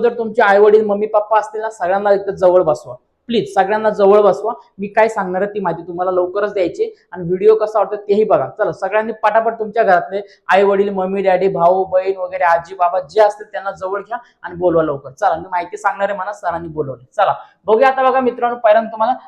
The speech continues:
read the passage येऊ शकतो बघा. काय येऊ शकतो? Read the passage. मग आता याच्यासाठी तुम्हाला इंग्लिश वाचन खूप असणं गरजेचं आहे बघा.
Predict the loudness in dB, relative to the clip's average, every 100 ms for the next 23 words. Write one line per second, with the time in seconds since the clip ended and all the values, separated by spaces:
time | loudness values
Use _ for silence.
0 | -14 -6 -4 -4 0 0 0 -2 -8 -8
1 | -14 -4 -4 2 2 2 -4 -6 -4 -2
2 | -4 -4 -6 -6 -8 -18 _ _ 2 2
3 | 0 -2 -8 -10 -4 -2 -2 0 -2 -2
4 | 2 2 2 0 -8 -8 0 2 2 0
5 | -10 -10 -12 -14 -18 -18